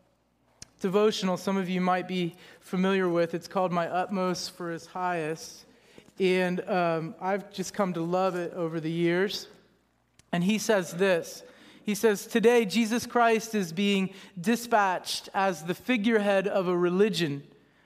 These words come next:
a mere example. He is that, but he's infinitely more. He is salvation itself. He is the, he is the gospel of God. Jesus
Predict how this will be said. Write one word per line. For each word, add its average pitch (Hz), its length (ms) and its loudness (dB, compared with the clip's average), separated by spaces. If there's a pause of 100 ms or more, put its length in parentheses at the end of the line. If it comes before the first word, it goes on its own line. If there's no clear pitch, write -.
(140)
a 180 80 0
mere 208 360 4
example. 180 760 0 (600)
He 226 200 4
is 233 240 0
that, 226 440 2 (280)
but 196 180 0
he's 220 260 0
infinitely 240 680 2
more. 214 460 2 (800)
He 240 420 2
is 269 120 0
salvation 233 800 2
itself. 208 720 0
He 247 400 0 (180)
is 220 240 -2
the, 185 320 0 (500)
he 254 440 2
is 202 240 -2
the 208 100 2
gospel 214 680 2
of 180 220 0
God. 214 380 2
Jesus 226 720 -2